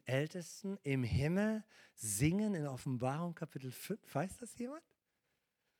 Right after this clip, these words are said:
Weißt du, was du se-, was die singen? Wir lesen es. „Und sie sangen ein neues Lied. Du bist würdig,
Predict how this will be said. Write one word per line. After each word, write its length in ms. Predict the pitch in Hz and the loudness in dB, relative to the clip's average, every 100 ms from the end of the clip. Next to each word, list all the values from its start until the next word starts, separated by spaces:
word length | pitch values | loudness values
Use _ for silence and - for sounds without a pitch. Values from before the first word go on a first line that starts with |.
| _ _ | _ _
Weißt 180 | 208 208 | -4 -2
du, 60 | 339 | -2
was 180 | 339 - | -2 -2
du 100 | 180 | -4
se-, 260 | 135 165 | 0 4
was 180 | 196 214 | 4 4
die 100 | 196 | 0
singen? 380 | 139 175 320 370 _ _ _ _ _ _ _ _ _ _ _ _ _ _ _ _ _ _ _ _ _ _ _ _ _ _ _ _ _ _ _ _ _ _ _ _ _ _ _ _ _ _ _ - | 4 2 2 -6 _ _ _ _ _ _ _ _ _ _ _ _ _ _ _ _ _ _ _ _ _ _ _ _ _ _ _ _ _ _ _ _ _ _ _ _ _ _ _ _ _ _ _ 0
Wir 120 | 131 | 4
lesen 340 | 147 220 190 151 | 6 6 6 4
es. 320 | 110 - - - - _ | 2 -6 -12 -16 -20 _
„Und 160 | 131 156 | 0 4
sie 120 | 170 | 4
sangen 400 | 139 170 214 208 | 8 8 8 8
ein 160 | 170 165 | 8 8
neues 340 | 180 190 - | 6 4 2
Lied. 420 | 190 190 - - _ _ _ _ - _ _ | -2 -2 -6 -16 _ _ _ _ -20 _ _
Du 160 | 165 196 | 10 10
bist 240 | 208 - | 10 6
würdig, 640 | 165 214 190 135 - - | 4 4 2 -6 -10 -20